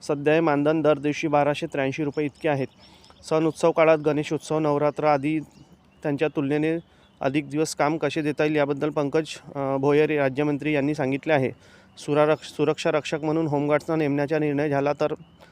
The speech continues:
त्यांना मासिक मानधन किती असं याचे स्वरूप निश्चित केले जाईल." म्हणजेच की मित्रांनो, आपल्याला जे मानधन आहे सध्या बाराशे त्र्याऐंशी, याबद्दल, अ, त्यांना किती दिवस ड्युटी देण्यात येईल आणि कोणत्या प्रकारे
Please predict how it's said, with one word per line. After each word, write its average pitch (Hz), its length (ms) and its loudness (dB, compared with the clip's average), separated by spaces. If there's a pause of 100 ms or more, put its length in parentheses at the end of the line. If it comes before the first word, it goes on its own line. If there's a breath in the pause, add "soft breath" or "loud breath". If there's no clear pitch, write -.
(180 soft breath)
त्यांना 151 200 0
मासिक 151 380 0
मानधन 143 360 0
किती 156 200 -2
असं 147 200 0
याचे 151 360 -2
स्वरूप 151 300 -4
निश्चित 143 340 -4
केले 147 200 0
जाईल." 131 160 0 (500 soft breath)
म्हणजेच 147 280 0
की 175 120 2
मित्रांनो, 160 420 2
आपल्याला 156 400 2
जे 156 160 0
मानधन 147 400 4
आहे 156 120 2
सध्या 143 280 0
बाराशे 139 360 2
त्र्याऐंशी, 139 460 -2 (680 loud breath)
याबद्दल, 147 560 4
अ, 156 200 8
त्यांना 156 280 4
किती 151 260 0
दिवस 156 240 2
ड्युटी 151 280 2
देण्यात 147 300 2
येईल 147 120 -2
आणि 156 340 2
कोणत्या 147 320 0
प्रकारे 156 400 2